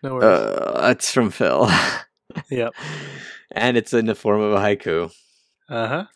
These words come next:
Speaker 2: Uh, same question as his. Uh, so, uh, you know, the whole thing. Same question as his,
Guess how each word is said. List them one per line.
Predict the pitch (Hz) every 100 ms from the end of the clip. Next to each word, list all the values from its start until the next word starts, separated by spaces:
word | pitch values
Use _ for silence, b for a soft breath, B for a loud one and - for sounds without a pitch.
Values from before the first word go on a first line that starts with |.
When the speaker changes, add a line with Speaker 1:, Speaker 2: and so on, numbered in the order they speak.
| _
Speaker 2:
Uh, | - 104 101 98
same | - - 131 170
question | - 151 - 175
as | 175
his. | - 101 95 - - -
Uh, | 95
so, | 90 101 92 90 87 87 _ _ _ _ _ -
uh, | 92
you | -
know, | 87 85
the | - - 90
whole | 95
thing. | - 104
Same | - 156
question | 156 165 -
as | 180 160
his, | 107 95 -